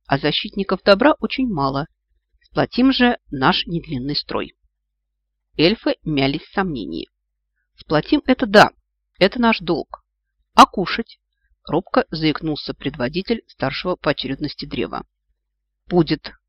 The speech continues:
угрюмо улыбнулся командир. «А как? Повспоминайте легенды. Те, где сказано, что именно эльфы подарили людям». Эльфы явились в мир,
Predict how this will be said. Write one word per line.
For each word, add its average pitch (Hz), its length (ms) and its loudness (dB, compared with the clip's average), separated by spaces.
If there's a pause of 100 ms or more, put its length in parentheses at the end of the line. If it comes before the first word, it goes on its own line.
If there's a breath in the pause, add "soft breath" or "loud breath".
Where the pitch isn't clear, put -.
(180)
угрюмо 151 440 -4
улыбнулся 151 600 -8
командир. 143 520 -6 (800)
«А 143 140 8
как? - 380 6 (280)
Повспоминайте 220 720 0
легенды. 233 540 0 (800)
Те, 233 240 4 (340)
где 196 260 4
сказано, 135 680 2
что - 460 2 (120)
именно 131 520 -4
эльфы 196 440 2 (160)
подарили 147 640 -2
людям». 156 440 -4 (1080)
Эльфы 196 560 4
явились 202 520 4
в 175 60 -8
мир, 156 320 0